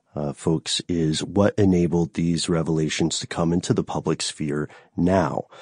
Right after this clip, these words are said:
The records conclusively do show, after all, that multiple victims continually came forward in almost every case, only to be blacklisted and ignored. And again, we are, we've concentrated on Hollywood here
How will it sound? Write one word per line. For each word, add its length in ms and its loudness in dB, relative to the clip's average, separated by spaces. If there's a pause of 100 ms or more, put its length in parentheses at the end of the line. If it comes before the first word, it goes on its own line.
(380)
The 80 4
records 400 6
conclusively 760 2
do 240 2
show, 340 6
after 300 2
all, 140 4
that 100 4
multiple 500 4
victims 480 4
continually 720 4
came 320 4
forward 480 4
in 120 6
almost 360 4
every 280 2
case, 380 4 (180)
only 280 6
to 140 2
be 160 2
blacklisted 920 2
and 380 2
ignored. 760 2 (540)
And 140 4
again, 460 4 (220)
we 240 4
are, 300 4
we've 320 0
concentrated 1120 2
on 200 0
Hollywood 760 2
here 440 -4